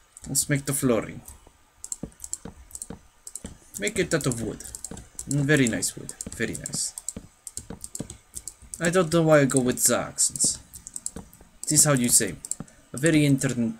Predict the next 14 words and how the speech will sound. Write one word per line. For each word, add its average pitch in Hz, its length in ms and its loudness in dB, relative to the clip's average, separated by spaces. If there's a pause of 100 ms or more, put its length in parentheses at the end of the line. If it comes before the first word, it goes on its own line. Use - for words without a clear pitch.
(120)
interesting 117 600 -2
way 101 140 0
of - 200 -4
talking. - 440 -6 (1500)
Because, 151 400 4 (400)
I 180 80 2
don't 160 240 2
know. - 140 -6 (180)
I 143 80 -2
don't 139 220 2
have 131 200 -2
my 104 120 -2
own 90 160 -6
accent. - 400 -6